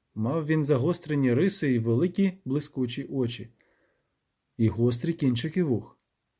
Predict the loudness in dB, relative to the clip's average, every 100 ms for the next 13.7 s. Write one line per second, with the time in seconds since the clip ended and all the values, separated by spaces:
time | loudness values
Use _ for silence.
0 | _ _ _ -4 2 4 4 4 2 -2
1 | -2 -2 -2 -6 -14 -16 _ _ _ _
2 | _ -6 -2 -2 0 0 0 0 -2 -6
3 | _ _ _ _ _ _ _ 0 0 2
4 | 4 4 4 2 2 4 2 2 0 0
5 | 0 -2 -8 -10 -10 _ _ _ _ 0
6 | 0 0 0 2 0 -2 _ _ _ -10
7 | -4 2 2 2 -4 -2 0 0 -2 -8
8 | -16 _ _ _ _ _ _ _ _ _
9 | _ _ _ _ _ _ _ _ _ _
10 | 2 6 6 6 4 4 4 2 2 2
11 | 2 0 -4 -2 -4 -4 0 0 0 -4
12 | _ _ _ _ _ _ -4 -2 0 0
13 | 2 4 4 4 4 4 2